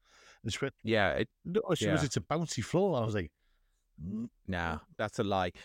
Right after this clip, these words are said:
Speaker 2: Nah, I think they're lying to you there. I don't think they had carpet underneath. I think the floor was knackered.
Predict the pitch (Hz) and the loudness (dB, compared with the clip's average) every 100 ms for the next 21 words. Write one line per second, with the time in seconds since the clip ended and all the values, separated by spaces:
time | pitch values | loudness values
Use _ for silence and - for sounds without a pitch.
0 | - 127 131 127 - - 160 180 190 170 | -4 0 2 0 -2 -6 0 2 2 2
1 | 151 131 135 151 196 147 131 123 160 135 | 2 4 4 2 2 2 0 2 2 2
2 | - 151 214 220 220 180 - 208 165 151 | 0 2 2 4 2 2 2 0 2 0
3 | 135 143 131 - 143 - 196 185 147 120 | 0 0 -6 -2 -2 0 2 2 2 0
4 | 117 107 143 110 - 135 175 196 170 - | 0 -2 0 -2 0 2 2 0 -4 0
5 | 107 90 | 0 -2